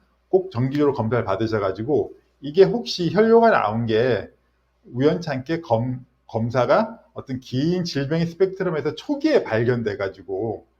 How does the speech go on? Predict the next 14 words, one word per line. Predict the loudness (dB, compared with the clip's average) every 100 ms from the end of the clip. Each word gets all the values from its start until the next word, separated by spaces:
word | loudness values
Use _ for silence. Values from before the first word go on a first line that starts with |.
| _ _ _
우리가 | -12 -8 -8
초기에는 | -4 -2 0 -2 -2 -4
이게 | -2 -2
증상이 | -2 -2 -2 -2
상당히 | -4 -4 -6 -4
애매하고 | -4 0 2 2 0 -2 -2 -12 _ _
질병이 | -10 -6 0 0 0
있더라도 | -2 0 0 0
발견 | -2 -4 -4
못하는 | -6 -6 -6 -4
경우가 | -4 -4 -4
있을 | -8 -8 -10
수 | -8 -12
있거든요. | -10 -12 -12 -12 -12 -12